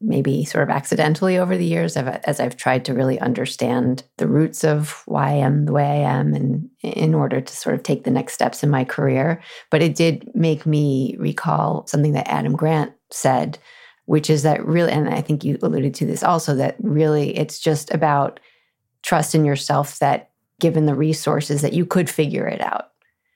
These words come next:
And for me, my self-image over the years or my assessment of my capability for intelligent thinking came from this faulty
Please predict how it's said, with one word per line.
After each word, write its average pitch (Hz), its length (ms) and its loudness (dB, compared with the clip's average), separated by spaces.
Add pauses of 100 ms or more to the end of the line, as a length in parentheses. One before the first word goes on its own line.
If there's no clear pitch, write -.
(300)
And 151 480 2
for 160 160 4
me, 165 540 2
my 151 760 -2 (320)
self-image 156 680 2
over 156 220 0
the 151 100 -2
years 160 480 0
or 147 100 0
my 151 500 0
assessment 165 640 2
of 147 180 0
my 147 420 0 (140)
capability 156 960 2 (300)
for 151 120 0
intelligent 156 600 2
thinking 170 500 2
came 151 260 0
from 147 220 2
this - 180 -2
faulty 170 960 0